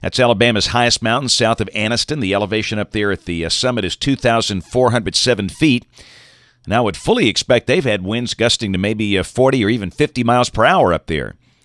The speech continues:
In Demopolis in West Alabama, hard to find a decent cloud in the sky.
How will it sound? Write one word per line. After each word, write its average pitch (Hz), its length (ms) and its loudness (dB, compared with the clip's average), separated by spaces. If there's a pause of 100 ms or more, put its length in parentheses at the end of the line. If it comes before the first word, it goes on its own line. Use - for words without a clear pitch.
(720)
In 101 120 0
Demopolis 147 600 2
in 120 100 -2
West 147 240 0
Alabama, 147 420 4
hard 135 200 0
to 123 40 -4
find 135 240 0
a 113 60 0
decent 117 420 -2
cloud 139 480 2
in 123 200 -2
the 107 100 0
sky. 127 760 0